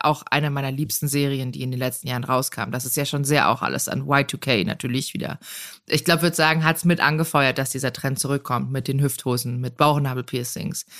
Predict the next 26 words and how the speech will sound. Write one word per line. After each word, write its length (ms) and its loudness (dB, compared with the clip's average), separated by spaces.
mit 140 0
Crop 280 4
Tops. 320 -6
Aber 140 6
es 120 4
ist 120 2
so 120 6
viel 180 4
diverser 460 2
gestaltet 680 0
und 260 2
dass 180 2
einfach 360 -2
auch, 420 2
ähm, 280 2
mehrgewichtige 600 4
Menschen 680 2
diesen 200 4
Trend 320 2
tragen, 640 4
beziehungsweise 520 -2
nicht, 240 -8
sag 160 -4
ich, 80 -6
mehrgewichtig 720 2
oder, 260 4